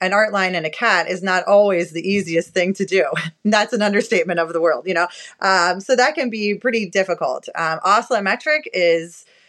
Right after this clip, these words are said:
untrustworthy at best. You know, you see one reading is, you know, you have a map of eighty, the next reading you have a map of forty, you know, both of 'em, you know, th-, neither one of 'em, the heart rate matches, and you're just like, "I don't know what to believe. I probably shouldn't believe either one of them." Um,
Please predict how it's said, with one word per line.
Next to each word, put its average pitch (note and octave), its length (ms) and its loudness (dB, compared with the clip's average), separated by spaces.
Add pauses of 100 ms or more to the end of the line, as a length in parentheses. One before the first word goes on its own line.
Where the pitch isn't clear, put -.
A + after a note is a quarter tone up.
(300)
untrustworthy B3 800 2
at D#3 120 -2
best. C4+ 400 0
You G#3 80 -4
know, E3+ 120 0
you F3+ 160 0
see A3 180 -4
one A3 220 0
reading A#3+ 320 0
is, F#3+ 260 -6
you G3+ 100 -10
know, F3+ 100 -2
you F#3 100 0
have F#3+ 100 0
a F3+ 80 0
map G3+ 240 -2
of F#3 140 0
eighty, G#3+ 280 -2
the F#3 100 -6
next A#3+ 260 -2
reading A3+ 200 -4
you G3 60 -2
have F#3+ 100 0
a F#3+ 60 -6
map G3 180 0
of E3 80 -6
forty, A3+ 480 -4
you G3 120 -4
know, F3 180 0
both A3+ 240 0
of A#3 100 -4
'em, A3+ 300 2
you G3 120 -6
know, E3+ 200 -6
th-, F#3+ 140 -10
neither D4 240 0
one C4 100 2
of B3+ 100 0
'em, A3 120 0
the G#3+ 80 0
heart C#4+ 240 0
rate C4+ 160 0
matches, B3+ 400 0
and A3+ 100 -2
you're G#3+ 80 -2
just A3 160 -4
like, F#3+ 180 -2
"I E3+ 80 -2
don't F3 160 -6
know D#3 120 -10
what C#3+ 140 -12
to E3 80 -12
believe. D#3 420 -8
I F3 80 -2
probably D#3 240 -2
shouldn't D#3+ 160 -14
believe E3 240 -12
either F#3 200 -2
one F#3+ 120 0
of F3 120 -4
them." C#3+ 200 -10 (540)
Um, F#3 680 2